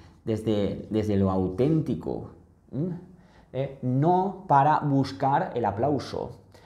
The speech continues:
porque si no, ¿m? Pues ya te digo, estamos funcionando desde la vanidad, no estamos, mm, funcionando desde, desde el corazón. Es decir, hay, hay que hacer ahí un, un trabajo de introspección verdaderamente,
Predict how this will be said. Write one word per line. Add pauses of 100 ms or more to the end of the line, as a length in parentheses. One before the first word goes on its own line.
(240)
porque
si
no,
¿m? (240)
Pues
ya
te
digo,
estamos
funcionando
desde
la
vanidad,
no
estamos,
mm, (840)
funcionando
desde,
desde
el
corazón. (640)
Es
decir, (1500)
hay,
hay
que
hacer
ahí
un,
un
trabajo
de
introspección
verdaderamente,